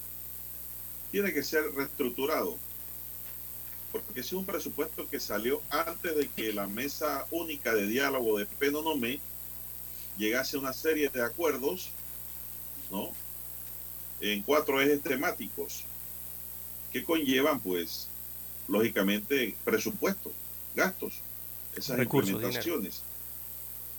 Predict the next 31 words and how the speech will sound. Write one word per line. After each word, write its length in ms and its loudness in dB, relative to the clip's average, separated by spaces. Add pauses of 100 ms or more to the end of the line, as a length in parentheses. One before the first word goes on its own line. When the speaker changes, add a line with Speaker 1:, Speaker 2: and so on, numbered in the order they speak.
Speaker 1:
Y 100 2
esas 220 2
implementaciones, 1000 4
don 160 2
César, 420 2
va 320 4
a 280 -2
llevar, 580 0 (160)
a 100 -6
conllevar 580 0
a, 180 2 (180)
a 60 2
la 140 4
reestructuración 800 -2
del 100 2
presupuesto 540 -2
nacional, 500 0
en 140 0
donde 440 0
Speaker 2:
Que 80 -2
es 60 0
una 220 2
ley. 120 6
Speaker 1:
los 140 8
diputados 600 4
que 80 2
han 100 2
pasado 400 2
agachados 480 2
hasta 160 -2
ahora 320 4